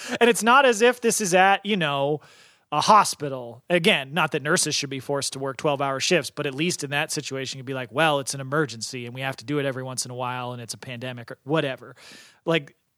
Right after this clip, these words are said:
they're building agricultural equipment, which is important, but not,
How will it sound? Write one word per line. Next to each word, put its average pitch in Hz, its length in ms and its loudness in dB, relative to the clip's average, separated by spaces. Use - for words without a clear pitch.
they're 165 80 2
building 208 500 6
agricultural 175 520 4
equipment, 117 340 -8
which 202 140 2
is 226 100 2
important, 233 600 4
but 190 120 4
not, 226 300 6